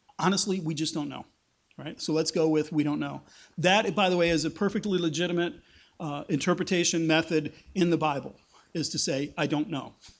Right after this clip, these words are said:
That, that's okay to do that. So we're gonna leave it at just swarms. So they,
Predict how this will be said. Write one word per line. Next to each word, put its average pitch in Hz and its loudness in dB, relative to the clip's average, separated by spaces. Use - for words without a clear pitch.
That, 156 -10
that's 156 0
okay 165 4
to 160 2
do 160 2
that. 131 -4
So - 2
we're 160 6
gonna 202 6
leave 185 6
it 185 2
at 156 2
just 160 2
swarms. 139 -4
So 165 4
they, 180 2